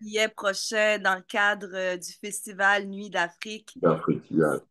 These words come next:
Speaker 1: ici, euh, à Montréal, sur la grande scène T D Radio-Canada.
Speaker 2: Yeah.
Speaker 1: Qu'est-ce, qu'est-ce que tu, euh, en fait, comment tu te prépares pour, euh, cette soirée qui arrive quand même assez vite, c'est la semaine
Speaker 2: Ah,
Speaker 1: prochaine?
Speaker 2: écoute.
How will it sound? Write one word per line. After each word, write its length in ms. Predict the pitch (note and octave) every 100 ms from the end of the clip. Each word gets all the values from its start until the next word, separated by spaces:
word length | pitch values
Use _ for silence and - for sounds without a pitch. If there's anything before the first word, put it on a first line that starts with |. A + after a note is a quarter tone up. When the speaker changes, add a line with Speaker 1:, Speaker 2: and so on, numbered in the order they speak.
| -
Speaker 1:
ici, 200 | A#3 A3
euh, 160 | G3 F#3
à 100 | -
Montréal, 640 | G3 G3 F#3+ F#3 F3+ F#3 F#3+
sur 240 | - F3+
la 160 | F3+ E3+
grande 260 | F3 F3+
scène 380 | F#3 - F3+ F3+
T 160 | - F#3
D 240 | E3 F#3+
Radio-Canada. 1040 | F3+ E3 F3+ F3+ F3+ E3+ E3 F3 F3 A3 - _ _ _ _ _ _ -
Speaker 2:
Yeah. 240 | E3 D4+
Speaker 1:
Qu'est-ce, 120 | - - -
qu'est-ce 320 | D4+ D#4+ -
que 160 | C4+
tu, 460 | B3 - A3+ A#3 A3+
euh, 340 | G3+ F3+ F3 E3+ _ _ -
en 100 | B3
fait, 200 | C#4+ C4+
comment 320 | C#4+ C#4 D4+
tu 160 | D4+ B3
te 60 |
prépares 720 | - A3 A3 G#3 G#3+ A3 A3
pour, 220 | - G3+ F#3
euh, 320 | F3+ E3+ E3+ - _ _
cette 260 | - A3 G#3+
soirée 380 | A3 G#3+ G#3+ B3+
qui 100 | G#3
arrive 240 | F#3+ F#3
quand 100 | -
même 180 | G#3 A#3
assez 300 | A3+ A3+ G#3
vite, 260 | F#3 A#3+ -
c'est 260 | G3 F#3
la 140 | F3+ F3+
semaine 220 | G#3 G3+
Speaker 2:
Ah, 80 | -
Speaker 1:
prochaine? 340 | F2 E2+ E2+
Speaker 2:
écoute. 140 | D#2